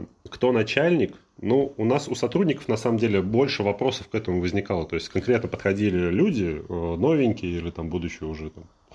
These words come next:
ну, новенькие, э, по большей части. Кого мне слушаться? Чтобы вы понимали, у нас офис, э, как сказать, столы поставлены вот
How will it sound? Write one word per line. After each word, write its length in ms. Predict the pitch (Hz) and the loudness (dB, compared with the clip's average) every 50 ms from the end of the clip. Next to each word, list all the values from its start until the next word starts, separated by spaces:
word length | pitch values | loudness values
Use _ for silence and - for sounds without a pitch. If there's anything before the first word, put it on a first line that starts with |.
| - - - | -20 -6 0
ну, 80 | 156 175 | 2 4
новенькие, 480 | 175 131 104 87 78 78 - - - - - | 4 4 4 2 0 -4 -8 -12 -14 -14 -12
э, 240 | 85 80 76 78 78 78 | -12 -12 -10 -10 -6 -6
по 80 | 95 | -4
большей 240 | 82 85 85 85 - | -2 -2 -4 -4 -6
части. 340 | - - 82 - - - - - - - - - - - - - _ | -4 -4 -4 -4 -6 -14 -16 -16 -16 -20 -20 -20 -20 -20 -20 -20 _
Кого 240 | - 110 113 170 196 | 0 2 4 4 4
мне 160 | 160 123 127 | 4 4 2
слушаться? 560 | - - 107 101 90 - - _ - - 87 - _ _ _ _ _ _ _ _ _ | 2 0 -2 -2 -2 -4 -10 _ -18 -20 -20 -20 _ _ _ _ _ _ _ _ _
Чтобы 220 | - - 113 117 | -6 -2 0 0
вы 60 | 117 | 0
понимали, 340 | 120 127 127 139 196 233 202 | 2 2 2 2 4 4 2
у 140 | 127 107 107 | 2 2 2
нас 340 | 110 117 123 123 - - - | 2 0 -2 -2 -4 -6 -4
офис, 640 | 110 110 107 - 123 170 185 - 127 113 - - - | -2 -4 -2 0 0 0 0 0 -2 -2 -2 -6 -6
э, 600 | 104 92 92 92 92 90 90 90 90 90 90 87 82 80 - _ _ _ _ _ _ _ - 127 113 | -4 -2 0 2 2 2 2 2 2 0 0 -2 -4 -8 -14 _ _ _ _ _ _ _ -12 -12 -4
как 160 | - 113 110 | -2 -2 -2
сказать, 260 | - - - 85 - - | -2 -4 -4 -4 -4 -6
столы 360 | - - - 127 120 147 185 202 | -14 -2 2 2 4 4 2 2
поставлены 580 | - - - - 127 120 117 113 101 104 101 | 0 -2 -2 0 0 0 0 0 0 2 2
вот 140 | 98 101 104 | 2 2 0